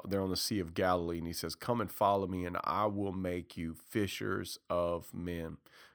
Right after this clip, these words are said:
Come and follow me. Come and learn from me. Come and pattern your life after me. And, uh, we started on the first week by talking about, uh,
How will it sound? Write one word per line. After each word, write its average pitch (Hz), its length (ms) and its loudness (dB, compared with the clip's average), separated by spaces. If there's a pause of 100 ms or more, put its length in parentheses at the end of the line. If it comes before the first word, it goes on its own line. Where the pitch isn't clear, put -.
(120)
Come 120 360 4
and 95 180 -4
follow 92 360 4
me. 85 220 -4
Come 123 420 -2
and 101 280 -4
learn 104 320 2
from 82 240 -6
me. 80 260 -4
Come 120 320 2
and 95 240 -4
pattern 101 480 2
your 92 180 0
life 92 520 -2 (100)
after 90 420 -2
me. 82 220 -6 (540)
And, 107 440 4
uh, - 240 -6
we 131 120 2
started 131 480 6
on 107 340 2
the 98 60 0
first 113 280 4
week 101 220 0 (100)
by 98 200 2
talking 110 480 4
about, 85 400 2 (920)
uh, 98 360 -2